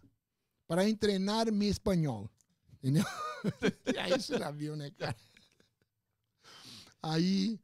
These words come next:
eu lembro um cara falou, "Mário, permita, permita-me, é, permita-me, por favor, abra despacio, só abra um pouquinho mais despacio."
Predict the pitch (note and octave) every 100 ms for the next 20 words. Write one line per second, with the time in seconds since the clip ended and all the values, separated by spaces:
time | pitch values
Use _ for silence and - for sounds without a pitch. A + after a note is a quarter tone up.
0 | _ _ _ _ _ _ _ _ - C#3+
1 | E3 D#3 C#3+ D#3 C3+ E3 D#3 - _ _
2 | _ _ _ - - E3+ G#3 F#3+ - G3+
3 | A#3 A3+ F3+ G3 F#3+ G3+ G#3+ - G#3+ A3+
4 | _ G3 C#3+ F#3+ A#3 A3 E3+ D#3 - _
5 | _ _ _ _ _ - G3 F#3+ G3 G#3
6 | A3 G3 F#3+ - - G3 - B2+ C3 -
7 | G#3+ G#3+ G#3+ F#3+ G#3 - A#3+ G#3+ G3+ G#3
8 | G3+ E3+ - E3+ C#3+ - -